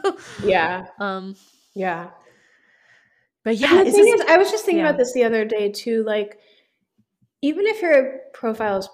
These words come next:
Speaker 2: private, there's nothing to stop somebody from, like,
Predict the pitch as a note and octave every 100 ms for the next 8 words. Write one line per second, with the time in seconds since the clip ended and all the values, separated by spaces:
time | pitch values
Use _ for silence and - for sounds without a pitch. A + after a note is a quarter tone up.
0 | - - - F3 F3 F3+ F3+ F#2 - _
1 | _ _ _ _ _ C4+ C4+ C4 A#3 A#3
2 | C#4 D4 C#4+ G#3 F#3+ - G3+ F#3+ F3+ F#3
3 | F3+ F3 E3+